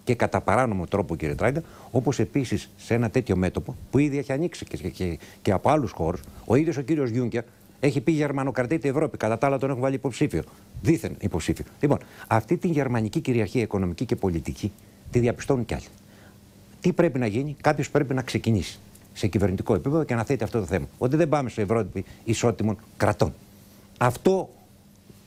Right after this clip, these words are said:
βγήκε και από τα τελευταία γεγονότα, βγήκε από την έρευνα, ας το πούμε, και την εμπειρία πέντε χρόνων και είναι ένα μείζον πρόβλημα για την πορεία της Ευρώπης. Επομένως,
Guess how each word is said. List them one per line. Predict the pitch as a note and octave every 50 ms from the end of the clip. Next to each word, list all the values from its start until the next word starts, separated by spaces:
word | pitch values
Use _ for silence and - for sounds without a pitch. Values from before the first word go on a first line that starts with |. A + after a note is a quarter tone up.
| - - - - - - -
βγήκε | - - B2+ E3 E3 -
και | A#2 -
από | F#2 -
τα | - E2+
τελευταία | D#2+ - E2+ E2 - - F3 F3
γεγονότα, | D#3+ D3+ C3 D3+ E3+ F#3 F3 - D#3+ D#3+ -
βγήκε | - B2 B2+ B2 B2+
από | - B2
την | A#2 - G#2+ F2
έρευνα, | G#2+ C3+ E3 E3+ D#3 D#3 D3+
ας | C3+
το | - -
πούμε, | C#3+ - D#3 D#3+
και | C#3+ C#3+
την | A#2 C3 B2+
εμπειρία | B2 A#2+ A#2+ C#3 C#3+ B2 - - - - -
πέντε | - B2 A#2 G2
χρόνων | G2 - D3 F3 F#3 F#3 E3
και | - E3+
είναι | F3 F#3 D#3+
ένα | - D#3 D#3+ D3+
μείζον | A#2+ A2 D3+ F#3 D#3+ D#3 C#3 G#2+
πρόβλημα | - E3+ F#3 F3+ F3+ E3
για | D3 C#3
την | - C3+
πορεία | G#2+ B2 B2+ C3 B2+ B2
της | - -
Ευρώπης. | A#2 G#2 G#2+ G#2+ G2 - G2 F#2+ - -
Επομένως, | - - B2 C#3 E3+ D#3 A#2 E2 -